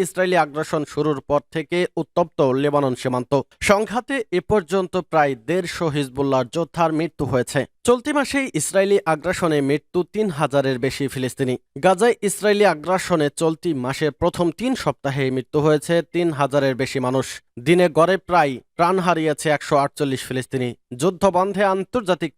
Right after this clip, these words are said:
চাপ উপেক্ষা করেই অব্যাহত গণহত্যা, ধ্বংসযজ্ঞ চলছে। এই মুহূর্তে ইসরায়েলের অভিযানের প্রধান টার্গেট ফিলিস্তিনিদের দক্ষিণাঞ্চলীয় খান ইউনিস। প্রতিহতের চেষ্টাও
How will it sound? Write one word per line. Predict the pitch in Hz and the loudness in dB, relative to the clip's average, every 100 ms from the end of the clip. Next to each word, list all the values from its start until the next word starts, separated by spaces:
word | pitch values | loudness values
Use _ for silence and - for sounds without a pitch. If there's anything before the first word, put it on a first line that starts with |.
| - | 2
চাপ | 165 147 147 147 | 2 2 -4 -6
উপেক্ষা | 185 185 - 139 143 | -6 -4 -4 -4 -2
করেই | 139 139 135 | 0 0 0
অব্যাহত | 127 139 135 131 131 120 | 0 -2 -2 -4 -4 0
গণহত্যা, | 143 143 156 - 175 175 - - 123 | 2 2 0 2 0 0 -6 -10 -2
ধ্বংসযজ্ঞ | 143 170 - 220 127 110 123 | 0 0 -2 -2 -2 -6 -4
চলছে। | 127 117 143 123 _ - | -4 -2 -4 -6 _ 2
এই | 196 | 4
মুহূর্তে | 214 247 - 165 156 | 4 2 0 -2 -2
ইসরায়েলের | - 175 180 180 - | -2 0 2 0 0
অভিযানের | 175 185 165 170 151 139 | -2 -2 -2 0 0 0
প্রধান | 151 139 135 127 | -2 0 -4 0
টার্গেট | 143 131 147 139 - | -2 0 0 -2 -4
ফিলিস্তিনিদের | 160 170 - 160 143 143 - _ 127 180 | -2 -2 -2 -2 2 0 0 _ -2 0
দক্ষিণাঞ্চলীয় | - 180 175 202 175 143 131 - | 0 0 0 0 0 2 0 0
খান | 139 127 | 0 0
ইউনিস। | 127 123 - - | -2 -4 -10 -2
প্রতিহতের | 185 208 226 233 240 - | 0 2 2 2 2 0
চেষ্টাও | 220 226 - | 0 2 2